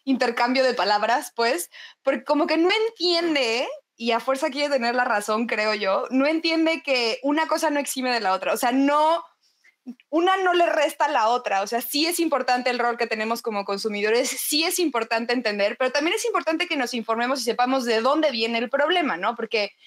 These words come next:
nosotros somos el último eslabón de la cadena.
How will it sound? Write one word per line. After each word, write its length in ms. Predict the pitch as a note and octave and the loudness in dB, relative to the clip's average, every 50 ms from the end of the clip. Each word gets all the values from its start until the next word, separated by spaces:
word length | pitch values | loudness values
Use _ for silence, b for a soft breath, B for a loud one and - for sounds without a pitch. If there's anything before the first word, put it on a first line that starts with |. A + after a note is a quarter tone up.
| b b b | b b b
nosotros 320 | - C#4+ C#4 F4 F4+ G4 G#4+ | -4 -2 -2 -2 0 0 0
somos 240 | G4+ G#4+ G4+ G4+ F4+ | 2 2 2 2 2
el 120 | D#4 C#4+ | 2 2
último 300 | F4 E4 E4+ E4+ D#4+ D4+ | 2 2 2 2 2 2
eslabón 340 | C#4 B3 A#3+ A3+ A#3+ C4 C4+ | 2 2 2 2 2 2 2
de 60 | C4 | 0
la 140 | B3+ A3 G#3 | 0 -2 0
cadena. 440 | - G3+ G#3+ A3 A3 F#3+ D3 - | 0 0 0 0 -2 -4 -6 -8